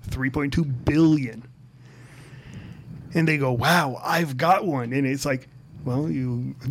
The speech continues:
I'm kinda shocked that you don't have more than one." <laughs> Three point two billion, every person in the United States, mm, ignoring the fact that, you know, a bunch of 'em were, like, thrown away in, in the trash or something, but potentially every person in the United States can have ten.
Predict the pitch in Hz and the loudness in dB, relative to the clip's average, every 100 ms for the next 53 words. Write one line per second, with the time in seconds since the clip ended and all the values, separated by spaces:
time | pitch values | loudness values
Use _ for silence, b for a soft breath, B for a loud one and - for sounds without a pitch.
0 | 160 160 156 139 151 165 156 170 165 131 | -4 0 0 0 0 0 2 2 0 -2
1 | 165 165 170 170 185 180 190 202 214 220 | 0 0 -2 -2 0 2 2 4 4 2
2 | 151 - - - - - 190 202 196 190 | 0 -6 0 2 2 2 4 4 4 4
3 | 190 - - - 247 160 - 202 214 208 | 4 2 0 0 0 2 4 4 4 4
4 | 208 202 208 190 208 226 185 196 - 113 | 4 2 0 4 4 4 4 4 2 2
5 | 196 196 190 190 185 180 180 180 180 - | 2 2 2 2 2 2 2 2 0 0
6 | 208 202 165 - B B B - 127 131 | 0 0 -4 -10 B B B -4 -2 -2
7 | 131 123 120 117 113 117 156 151 160 160 | 0 -2 -2 -2 -2 0 2 4 4 4
8 | 151 147 135 139 131 147 151 131 127 170 | 2 0 0 0 0 0 0 0 0 0
9 | 160 143 131 139 135 143 135 135 131 123 | -2 -6 -2 0 0 0 0 2 2 0
10 | 120 156 143 143 139 139 131 120 - 170 | 2 2 4 4 2 0 0 0 0 0
11 | 202 180 143 139 147 160 151 139 139 175 | 0 -2 0 -2 0 0 0 -2 0 -2
12 | 220 180 156 156 170 165 180 175 170 170 | -2 -2 0 0 0 2 2 4 4 4
13 | 165 165 165 170 180 202 190 175 170 - | 2 2 0 0 0 0 0 0 2 2
14 | 196 226 | 2 2